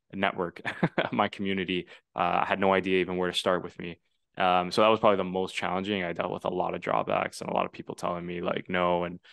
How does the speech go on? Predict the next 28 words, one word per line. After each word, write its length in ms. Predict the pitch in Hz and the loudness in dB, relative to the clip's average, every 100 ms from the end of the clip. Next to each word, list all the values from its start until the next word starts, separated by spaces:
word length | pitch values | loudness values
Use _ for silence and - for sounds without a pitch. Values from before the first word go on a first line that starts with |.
| _ _ - | _ _ 2
a 40 | |
lot 100 | 92 | 2
of 60 | 90 | 2
people 240 | 90 98 | -2 -2
just 240 | 92 90 101 | -2 0 2
really 160 | 95 | 2
not 160 | 90 87 | 2 0
giving 160 | 92 | -2
me 80 | 92 | -2
the 80 | 87 | -4
time 260 | - 87 87 | -2 -4 -4
of 80 | |
day. 300 | - 101 120 - _ _ _ - | -4 -2 -2 -6 _ _ _ 0
Um, 360 | 92 92 92 - 104 | 2 2 -2 -8 2
but 180 | 107 | 6
I 40 | 107 | 6
only 360 | 104 104 95 - _ _ _ - | 6 4 0 -8 _ _ _ -4
understood 580 | 107 98 - - 95 92 | 0 0 -2 2 2 4
that, 280 | 87 87 - _ _ - | 0 -2 -6 _ _ 0
I 100 | 104 | 0
quickly 260 | 120 113 107 | 0 2 0
understood 440 | 98 - 98 92 | 0 -2 -2 0
the 60 | 95 | 0
only 140 | 95 | 2
way 100 | 95 | 0
to 60 | 90 | 0
prove 260 | - 95 | -4 -2
myself 500 | 110 107 127 131 - | -2 -2 -2 -2 -4